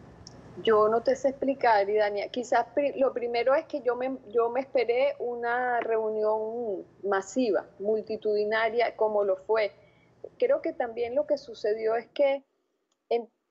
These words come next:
no, si Bachelet no hubiera podido llegar, lo que pasó en la Universidad Metropolitana fue extraordinario. O sea, fue por primera vez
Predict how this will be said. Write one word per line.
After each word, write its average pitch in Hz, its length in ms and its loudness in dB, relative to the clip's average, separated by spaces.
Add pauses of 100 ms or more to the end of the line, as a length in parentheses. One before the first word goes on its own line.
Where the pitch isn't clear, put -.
(280)
no, 277 220 2 (140)
si 294 240 0
Bachelet 277 440 0
no 311 100 -4
hubiera 320 240 0
podido 254 280 -2
llegar, 254 440 -2 (300)
lo 226 260 0
que 226 160 0
pasó 233 520 0 (100)
en 220 240 -4
la 226 80 -2
Universidad 220 420 -2
Metropolitana 240 880 -2 (760)
fue 247 360 2
extraordinario. 208 1000 0 (400)
O 214 80 0
sea, 226 160 2
fue 240 200 0
por 240 280 0
primera 240 480 0
vez 320 400 -2